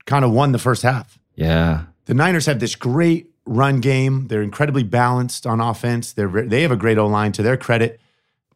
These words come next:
Speaker 1: and really couldn't do anything in the first half. Like, they, they had a, they struggled to protect Purdy. Um, they couldn't run the ball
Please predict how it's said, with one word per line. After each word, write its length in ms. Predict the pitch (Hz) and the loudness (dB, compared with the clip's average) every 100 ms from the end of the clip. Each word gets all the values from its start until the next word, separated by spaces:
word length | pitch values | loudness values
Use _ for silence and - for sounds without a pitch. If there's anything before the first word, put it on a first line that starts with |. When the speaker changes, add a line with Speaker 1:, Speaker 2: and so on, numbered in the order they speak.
| _ _ | _ _
Speaker 1:
and 420 | 120 123 120 110 - | 0 2 2 0 -4
really 380 | 98 123 214 180 | -2 0 0 -2
couldn't 300 | - 151 127 | 0 0 2
do 120 | 120 | 2
anything 340 | 123 139 110 98 | 2 2 0 -2
in 40 | |
the 60 | 87 | -2
first 240 | 101 92 | -4 -2
half. 360 | 101 92 - _ - | -4 -4 -10 _ -4
Like, 160 | 107 | -4
they, 120 | 107 104 | -2 0
they 120 | 117 | 0
had 100 | 110 | 0
a, 140 | - | -4
they 100 | 135 | -6
struggled 380 | - 147 147 151 | -4 0 0 2
to 80 | 131 | -2
protect 400 | - 143 143 - | -2 -2 -2 2
Purdy. 400 | 131 131 131 - _ _ - | 2 2 0 -4 _ _ -6
Um, 220 | 135 101 107 | -2 -2 -2
they 80 | |
couldn't 300 | 107 151 156 | -2 -2 -2
run 160 | 120 143 | -4 -2
the 80 | 113 | -2
ball 480 | 110 104 98 _ | -2 -2 -4 _